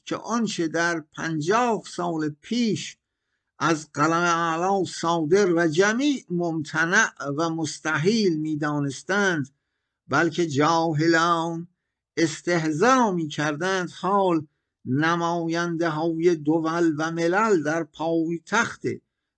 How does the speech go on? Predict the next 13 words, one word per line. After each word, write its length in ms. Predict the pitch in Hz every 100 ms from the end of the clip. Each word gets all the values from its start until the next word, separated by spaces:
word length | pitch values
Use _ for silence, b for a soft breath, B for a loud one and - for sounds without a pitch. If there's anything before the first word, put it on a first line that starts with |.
| 113
دولت 540 | 120 170 160 175 208 190
عادله 760 | 180 175 160 165 165 165 160
انگلیس 800 | 151 160 151 165 202 196 160 - - _ _ _
محفل 680 | - 135 165 151 - 156 160
عمومی 680 | 156 135 156 156 151 185
بیاراستند 1300 | 175 139 196 247 240 214 196 180 - - 180 165 156 135
و 100 | 151
صلح 360 | 147 156 151
عمومی 640 | 139 123 151 143 135 156 185
مذاکره 840 | 147 139 135 147 135 - 143 170
می‌نمایند. 760 | 175 208 170 117 101 _ _ _
تعالیم 600 | - 165 175 175 165 175 170
الهیه 1120 | 165 160 170 170 170 135 160 160 202 220